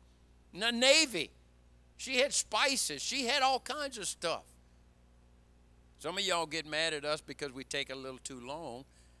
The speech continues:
giving, giving teachings. But there's coming a day you're gonna have to wait a long time for us to get all the givings up here. Ah, y'all didn't hear what I said. I mean, how long did it take to get a hundred and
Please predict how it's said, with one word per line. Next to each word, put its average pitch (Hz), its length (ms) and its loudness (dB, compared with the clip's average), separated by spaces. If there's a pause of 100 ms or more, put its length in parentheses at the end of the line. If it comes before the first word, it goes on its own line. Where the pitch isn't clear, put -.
(140)
giving, 131 280 -8
giving 156 320 -12
teachings. - 600 -12 (1400)
But 151 140 -2
there's 156 220 0
coming 185 340 0
a 143 80 0
day 170 240 4
you're 160 180 -2
gonna 160 220 0
have 151 160 0
to 147 100 -2
wait 143 280 0
a 135 40 0
long 139 360 2
time 170 300 0
for 131 200 -4
us 147 140 -2
to 127 80 -6
get 131 180 -2
all 135 160 2
the 120 100 -8
givings 127 480 -4
up 180 200 -6
here. 98 180 -10 (1800)
Ah, 135 180 0
y'all 135 240 0
didn't 131 200 -6
hear 139 100 -2
what 139 140 -2
I 143 140 2
said. 175 320 -6 (680)
I 151 80 4
mean, 196 200 4
how 202 240 8
long 208 220 6
did 190 140 2
it 190 180 4
take 233 260 8
to 156 80 -2
get 165 180 2
a 151 80 4
hundred 170 460 2
and 123 180 -10